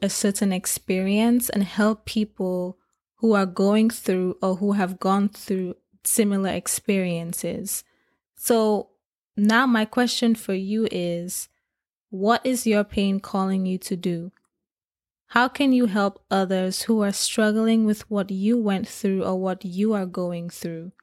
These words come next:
And if you are still scarred and dealing with your pain, then again, understand that it's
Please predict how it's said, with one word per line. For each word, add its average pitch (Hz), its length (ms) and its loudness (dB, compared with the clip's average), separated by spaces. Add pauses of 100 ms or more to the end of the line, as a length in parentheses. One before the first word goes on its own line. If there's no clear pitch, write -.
(960)
And 240 160 4
if 247 160 0
you 320 100 4
are 339 80 4
still 294 280 0
scarred 214 540 0
and 202 240 0
dealing 220 380 2
with 214 260 -2
your 202 140 0
pain, 220 640 0
then 214 400 2
again, 202 500 0
understand 220 600 2
that 196 340 -4 (180)
it's - 380 -2